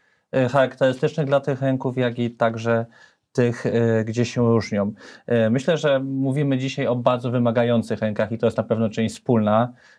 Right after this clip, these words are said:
E, zresztą sami przygodę z rynkiem niemieckim zaczęliśmy jakieś pięć lat temu.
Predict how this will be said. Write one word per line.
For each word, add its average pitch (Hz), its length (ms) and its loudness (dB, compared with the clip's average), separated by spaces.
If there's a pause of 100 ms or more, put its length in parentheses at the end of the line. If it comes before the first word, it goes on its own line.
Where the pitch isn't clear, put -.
(140)
E, 110 480 0
zresztą 117 380 0
sami 117 340 2
przygodę 113 460 2
z 104 80 -6
rynkiem 110 440 -2
niemieckim 113 580 0
zaczęliśmy 107 720 -2 (440)
jakieś 117 420 -4
pięć 123 280 -2
lat 113 180 0
temu. 110 420 0